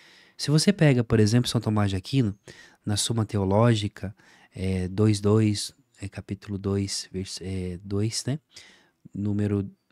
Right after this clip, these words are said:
oitenta e três, na questão oitenta e três, artigo onze, São Tomás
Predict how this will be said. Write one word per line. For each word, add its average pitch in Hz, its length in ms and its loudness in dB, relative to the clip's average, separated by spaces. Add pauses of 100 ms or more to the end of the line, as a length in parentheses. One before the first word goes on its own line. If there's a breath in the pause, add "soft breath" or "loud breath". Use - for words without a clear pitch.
(260)
oitenta 107 420 -4
e 101 60 -2
três, 101 240 -4
na 95 100 -4
questão - 380 -4
oitenta 110 300 -4
e 101 40 -4
três, 95 520 -6 (200 soft breath)
artigo 101 420 -6
onze, 110 500 0 (580 loud breath)
São 117 160 -2
Tomás 120 580 0